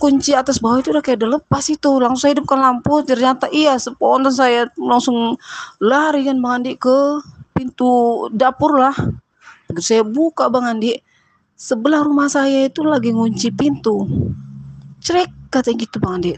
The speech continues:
Terasa sama saya, saya hafal lah itu namanya samping rumah saya. Saya tahu, bunyi selop aja saya tahu ya kan Bang Andi. Jadi saya pun spontan gini, "Eh, apa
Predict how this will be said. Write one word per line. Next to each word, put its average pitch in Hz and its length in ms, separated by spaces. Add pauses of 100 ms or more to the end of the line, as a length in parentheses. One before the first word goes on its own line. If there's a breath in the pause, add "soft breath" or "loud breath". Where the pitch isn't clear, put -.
Terasa 311 480
sama 233 320
saya, 202 160
saya 254 240
hafal 285 400
lah 202 160
itu 190 80
namanya 202 400 (480 loud breath)
samping - 320
rumah 190 240
saya. 196 400
Saya 233 160
tahu, 202 400
bunyi 196 160
selop 220 400
aja 226 160
saya 254 80
tahu 214 400
ya 208 80
kan 233 240
Bang 214 160
Andi. 240 160 (1120 loud breath)
Jadi 277 320
saya 302 160
pun 302 240
spontan 294 560
gini, 302 240
"Eh, - 60 (260 loud breath)
apa 269 160